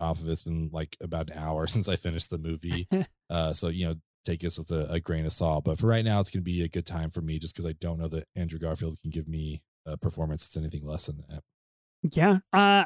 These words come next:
Speaker 2: I'm actually, I'm actually gonna go with a, a first cow as well. I think when you talk about the A twenty-four filmography, this is something even a little stranger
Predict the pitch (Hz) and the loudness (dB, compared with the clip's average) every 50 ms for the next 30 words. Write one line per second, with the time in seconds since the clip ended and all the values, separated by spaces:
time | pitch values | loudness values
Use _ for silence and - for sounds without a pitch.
0 | - 185 202 240 277 277 294 - - 311 285 269 262 254 254 - - - 190 247 | 6 6 8 8 8 8 6 6 8 10 10 12 12 12 10 8 6 6 6 6
1 | 294 311 - 370 330 359 330 302 330 311 302 302 294 285 277 277 262 214 - 220 | 6 6 6 6 8 8 10 10 10 10 10 10 10 10 10 10 8 8 8 10
2 | 233 233 233 226 - - - 226 226 254 247 - - - - 226 233 240 240 247 | 10 10 10 8 6 4 4 8 8 8 8 6 2 4 6 8 10 10 10 10
3 | 226 180 202 190 170 170 175 196 233 208 156 156 165 - - 208 214 220 196 - | 10 10 10 10 12 10 10 10 10 10 10 8 8 8 8 10 10 10 8 6
4 | - _ _ _ _ _ _ - 196 208 208 202 - 240 233 247 247 247 247 254 | 0 _ _ _ _ _ _ 10 10 12 12 12 10 8 8 8 8 8 8 8
5 | 226 240 208 - 180 208 220 226 - - 233 226 214 190 - 208 202 190 - - | 8 6 6 8 8 10 10 10 10 8 8 8 8 8 8 8 8 8 8 8
6 | 185 175 160 160 165 175 190 208 208 - - 240 233 233 233 233 - _ _ _ | 8 8 8 8 8 8 8 6 6 6 8 8 10 10 8 8 4 _ _ _
7 | _ _ - 196 190 - 269 240 - - 240 226 226 - 226 214 208 208 202 196 | _ _ 4 6 8 8 8 6 8 8 8 8 8 8 8 10 10 12 10 10
8 | - - _ _ _ _ _ _ _ _ _ - 226 277 302 349 339 320 320 302 | 8 4 _ _ _ _ _ _ _ _ _ 10 10 10 12 12 10 10 10 10
9 | 285 - - - 247 247 262 254 196 160 127 - | 10 8 8 8 10 12 12 12 12 10 6 2